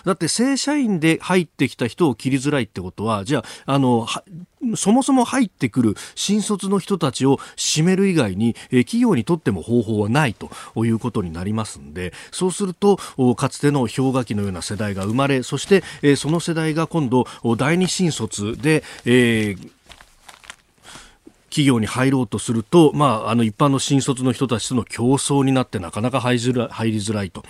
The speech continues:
いうことになってしまうと。お、これが後々まで、えー、非正規雇用で、えー、苦しい生活を余儀なくされると。お、たった大学を出た年が二、三年違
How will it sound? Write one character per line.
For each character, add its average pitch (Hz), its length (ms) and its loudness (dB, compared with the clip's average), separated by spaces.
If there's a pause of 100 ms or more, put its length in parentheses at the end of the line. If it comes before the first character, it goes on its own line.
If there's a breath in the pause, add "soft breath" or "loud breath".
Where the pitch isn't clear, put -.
(240 loud breath)
い 113 140 6
う 107 60 4
こ 110 120 0
と 117 100 2
に 98 60 -2
な 90 80 -4
っ 85 40 -10
て - 120 -10
し - 120 -8
ま 78 120 -8
う 76 60 -18
と。 - 100 -20 (340 loud breath)
お、 107 400 2
こ 120 160 -4
れ 156 100 4
が 165 220 0 (140 loud breath)
後 143 220 0 (140)
々 143 80 0
ま 147 140 2
で、 170 220 0 (160 loud breath)
え 117 60 0
ー、 113 180 4
非 - 80 -4
正 - 140 0
規 - 180 -2
雇 120 160 2
用 95 160 -2
で、 123 240 2 (160 loud breath)
え 104 300 -2
ー、 90 40 -8
苦 120 220 0
し 113 180 0
い 98 40 -2
生 107 180 -2
活 104 240 -6
を 127 60 6
余 117 120 4
儀 107 80 0
な 87 100 -6
く - 80 -18
さ 92 120 -10
れ 85 80 -10
る 80 80 -12
と。 - 160 -16 (240 loud breath)
お、 113 260 0
た 165 280 -4
っ - 40 -18 (140)
た 220 120 0
大 180 280 0
学 175 460 0
を 160 180 0
出 151 160 -2
た 139 120 -2
年 147 260 -2
が 139 100 4
二、 117 100 2
三 131 240 0
年 131 180 2
違 131 100 -2